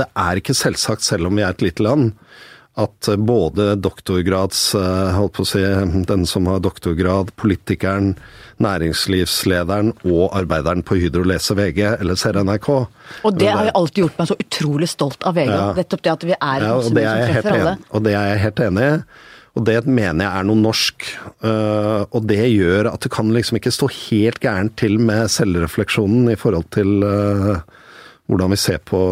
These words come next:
Speaker 1: publikum. Jeg mener dette er helt unikt.
Speaker 2: Vi er jo blant de mest avislesende. Det er vi og Japan som konkurrerer om å
Speaker 1: Ja.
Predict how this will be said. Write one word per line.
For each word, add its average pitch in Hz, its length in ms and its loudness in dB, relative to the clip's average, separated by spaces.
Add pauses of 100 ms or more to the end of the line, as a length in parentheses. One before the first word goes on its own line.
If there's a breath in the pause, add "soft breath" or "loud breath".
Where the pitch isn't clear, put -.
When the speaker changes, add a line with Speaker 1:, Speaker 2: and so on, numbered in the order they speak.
(140)
Speaker 1:
publikum. 80 400 -2
Jeg 117 200 0
mener 113 280 0
dette 90 240 -2
er 87 160 0
helt - 180 -4
unikt. 92 680 -2 (400 loud breath)
Speaker 2:
Vi 247 60 4
er 190 120 2
jo 180 80 -2
blant 262 160 4
de 381 80 0
mest 220 160 0
avislesende. 180 480 2
Det 208 80 2
er 170 60 0
vi 170 260 2
og 185 140 2
Japan 170 400 0
som 208 100 2
konkurrerer 165 440 2
om 160 80 2
å 165 40 2
Speaker 1:
Ja. 165 80 2